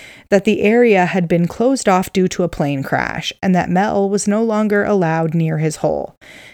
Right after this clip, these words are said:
And Mel's like, "Um, there definitely wasn't a plane crash 'cause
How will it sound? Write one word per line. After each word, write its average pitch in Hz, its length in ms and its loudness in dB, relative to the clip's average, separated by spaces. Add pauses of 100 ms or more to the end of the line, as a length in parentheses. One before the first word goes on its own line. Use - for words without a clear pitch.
And 180 160 0
Mel's 170 320 0
like, 160 360 0 (340)
"Um, 220 380 2
there 190 180 2
definitely 262 520 0
wasn't 233 340 2
a 196 40 0
plane 165 300 0
crash - 640 -4 (140)
'cause 160 420 0